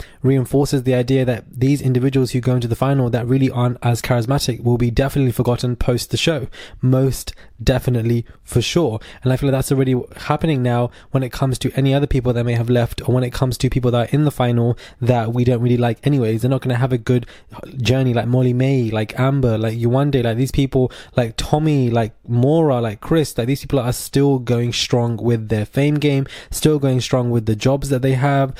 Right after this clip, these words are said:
still going strong with, like, just a lot. I'm try-, I'm trying to deviate, but let me not deviate. I think the reason why people may have, you know, dumped Mike and Priscilla is because of the lack of trust. And I think over time with Mike's journey,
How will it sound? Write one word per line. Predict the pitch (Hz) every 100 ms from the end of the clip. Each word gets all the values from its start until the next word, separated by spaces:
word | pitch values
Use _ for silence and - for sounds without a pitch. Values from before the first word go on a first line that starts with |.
| -
still | - - 151
going | 139 127
strong | - 131 123
with, | 120 -
like, | 113 -
just | 123 123
a | 127
lot. | 117 104 - - - - - -
I'm | 131
try-, | 170 151
I'm | 135
trying | 131 170
to | 151
deviate, | 131 127 117 101
but | 113
let | 123
me | 156
not | 139
deviate. | 120 117 107 98 - - - - - - -
I | 151 147
think | 254 160
the | 156
reason | 160 151 151
why | 143 135
people | 143 139
may | 131 135
have, | 127 135 123 120 -
you | 127 135
know, | 120 113
dumped | 110 117 127 123 -
Mike | 123 123 127
and |
Priscilla | 117 - 127 120
is | 117
because | 120 - 143 127
of | 117
the | 120
lack | 123 -
of | 117 -
trust. | - 107 - - - - - - - - - - - - 147
And | 160
I |
think | 156 196 180 -
over | 151 151
time | 135 143
with | 135
Mike's | 131 139 127
journey, | - 135 127 120